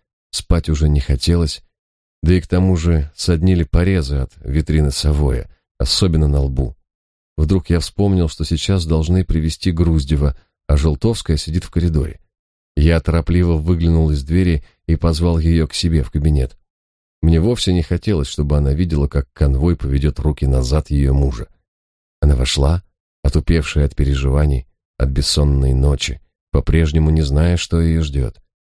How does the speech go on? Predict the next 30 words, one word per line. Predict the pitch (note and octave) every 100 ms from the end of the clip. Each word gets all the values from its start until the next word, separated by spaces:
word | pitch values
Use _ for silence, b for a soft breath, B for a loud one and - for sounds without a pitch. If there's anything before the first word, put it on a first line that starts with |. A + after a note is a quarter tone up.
| _ _
Ведь | C2+ C#2+ -
Фокс | - - D#2+ - -
до | B1 C#2
сих | - C#2
пор | - D#2
оставался | C2+ - C#2 D#2+ D2+ -
в |
её | C#2 D2 D#2
глазах | C#2 C2+ C#2+ D#2 - _ _ -
поселковым | E2 - D#2+ D2 F#2+ F#2 F2 D#2+ -
водопроводчиком, | D#2+ D#2+ D#2+ D#2+ D2+ F#2 A2 - - - - _ _ _ -
и | A#1
она | B1+
наверняка | C2 C2 A#1+ B1+ - C2
не | D#2+
могла | E2 E2 E2+ E2+
взять | D2+ D2+ -
в | -
толк, | D#2 C#2 - _ _ _
какое | - - D2 F#2
он | G2 F#2
имеет | F2 F2+ E2
отношение | D2+ D#2+ - G2 C2+ G#1+
ко | C#2
всем | - D2+ A#1
этим | - B1
делам. | D2 C#2+ - - _ _ _ _ _ _ _ -
Я | - A2
усадил | C3+ - A#2 G#2+ C3+
её, | G#2+ G#2+ G2+